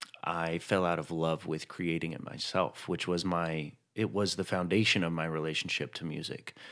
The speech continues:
So when we were introducing new aspects of it, like music theory and the history of music, it was all coming from this place that wasn't, like, rooted in anything. It was kind of just floating. Music became this thing that was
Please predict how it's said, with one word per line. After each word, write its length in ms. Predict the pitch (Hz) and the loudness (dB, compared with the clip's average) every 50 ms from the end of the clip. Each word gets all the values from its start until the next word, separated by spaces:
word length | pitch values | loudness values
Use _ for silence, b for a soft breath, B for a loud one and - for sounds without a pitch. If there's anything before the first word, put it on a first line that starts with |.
| B B B | B B B
So 240 | - - 101 95 90 | 0 6 6 8 8
when 220 | 87 92 92 92 | 8 6 6 6
we 120 | 92 92 92 | 6 6 6
were 120 | 90 90 | 6 6
introducing 640 | 92 98 92 - 101 90 95 98 90 - 98 90 87 | 6 6 4 4 4 4 4 4 4 4 4 4 4
new 320 | 85 85 87 85 82 - - - | 4 4 4 4 2 -2 0 2
aspects 560 | 98 101 110 117 - - - 90 - - - | 4 6 6 4 4 2 0 0 0 0 0
of 160 | 82 76 71 | 0 0 0
it, 220 | 76 76 73 - _ _ _ _ _ - | 0 -2 -2 -4 _ _ _ _ _ 0
like 380 | 90 85 80 76 - - - | 0 0 0 0 -4 -6 -4
music 340 | 90 95 92 85 82 85 - | 0 0 0 0 0 -2 -4
theory 680 | - - 110 104 98 95 90 90 90 87 85 82 80 B B B B B B B B B - | -2 2 4 6 6 6 6 6 6 6 4 2 0 B B B B B B B B B -4
and 320 | 90 85 80 80 78 76 | -2 0 2 0 0 0
the 40 | 71 | -2
history 400 | - - 113 113 - - 95 87 | 0 0 0 0 2 4 4 4
of 80 | 82 78 | 4 4
music, 400 | 85 82 80 78 82 80 - - | 4 4 4 2 0 0 0 2
it 60 | - | 2
was 160 | 87 87 85 - | 2 2 2 2
all 340 | - - 98 101 98 98 95 | 4 6 8 10 10 8 8
coming 340 | - - 95 92 90 87 | 6 2 2 4 4 2
from 260 | 87 - - 85 82 80 | 2 2 0 0 2 2
this 200 | 80 80 78 - | 0 0 0 -2
place 420 | - - - 90 87 85 - - | -2 0 2 2 4 4 2 0
that 160 | - 71 - | 0 -2 0
wasn't, 460 | - 82 85 80 73 78 73 65 - - _ _ - | 2 2 2 2 0 -2 -4 -4 -8 -12 _ _ -8
like, 360 | - 104 - - - - - - | -6 -6 -4 -6 -8 -10 -10 -10
rooted 540 | - 85 87 92 92 85 73 64 55 - - - | -4 0 2 2 2 2 2 0 -2 -6 -8 -6
in 160 | - 82 76 | -6 -4 -4
anything. 460 | 73 73 - - - - - - - | -4 -6 -6 -8 -6 -4 -4 -4 -4
It 80 | - - | -4 -2
was 140 | - - | -4 -2
kind 180 | - - 104 87 | 0 2 2 2
of 80 | 82 80 | 2 0
just 220 | - 85 - - | -2 -2 -2 -2
floating. 560 | - - - 101 95 95 90 80 69 67 - 80 | -2 2 6 8 8 8 8 6 2 -2 -4 0
Music 380 | 92 98 95 85 87 80 - - | 2 2 4 4 2 0 0 -4
became 360 | 90 80 - - 87 85 85 | -6 -2 0 2 2 2 2
this 180 | 80 71 - | 0 0 -2
thing 220 | - - 87 82 - | -2 -2 -2 -2 -2
that 120 | - 67 | -4 -4
was 220 | 71 73 76 - | -4 -4 -4 -6